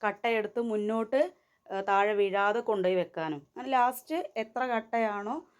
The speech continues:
ഏ, താഴെ വീഴാതെ കൂടുതൽ കട്ട വെച്ച ആൾ വിജയി. നല്ല കോൺസെൻട്രേഷൻ വേണ്ട ഗെയിമാണ്. നല്ലോണം ഫോക്കസ് ചെയ്യണം.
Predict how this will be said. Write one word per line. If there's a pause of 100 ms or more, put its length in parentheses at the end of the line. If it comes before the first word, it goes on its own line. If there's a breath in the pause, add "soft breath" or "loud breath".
(260 soft breath)
ഏ,
താഴെ
വീഴാതെ (100)
കൂടുതൽ
കട്ട
വെച്ച
ആൾ (400 soft breath)
വിജയി. (1000)
നല്ല
കോൺസെൻട്രേഷൻ
വേണ്ട
ഗെയിമാണ്.
നല്ലോണം
ഫോക്കസ്
ചെയ്യണം.